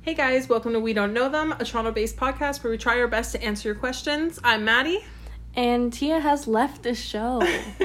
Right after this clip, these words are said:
Speaker 1: It's just me now.
Speaker 2: Yep. We're trying something different today. Maddie's gonna lead.
Speaker 1: Um, it took me ten tries just to get that little bit.
Speaker 2: But that was great. You just did it, and it sounded good.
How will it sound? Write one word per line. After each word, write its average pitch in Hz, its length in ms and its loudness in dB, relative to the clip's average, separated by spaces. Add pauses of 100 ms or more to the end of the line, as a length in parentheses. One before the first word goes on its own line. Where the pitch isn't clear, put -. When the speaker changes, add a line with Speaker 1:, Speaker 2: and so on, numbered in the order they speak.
(180)
Speaker 1:
It's 247 280 -6
just 277 300 -6
me 226 160 -4
now. 175 420 -2 (140)
Speaker 2:
Yep. 226 320 0 (260)
We're 226 120 4
trying 233 280 2
something 226 320 0
different 214 340 0
today. 208 460 -2 (300)
Maddie's 214 400 4
gonna 208 220 2
lead. 185 520 -4 (580)
Speaker 1:
Um, 220 340 4
it 214 200 0
took 233 180 -2
me 208 120 0
ten 190 200 -2
tries 180 480 -6
just 196 200 -8
to 202 80 -4
get 170 140 -2
that 202 160 -2
little 170 120 -8
bit. 117 320 -10
Speaker 2:
But 262 200 -2
that 262 140 6
was 330 180 2
great. 214 640 2
You 196 140 -2
just 226 220 2
did 240 160 2
it, 165 220 0
and 175 100 -4
it - 120 -8
sounded 185 400 -4
good. - 320 -10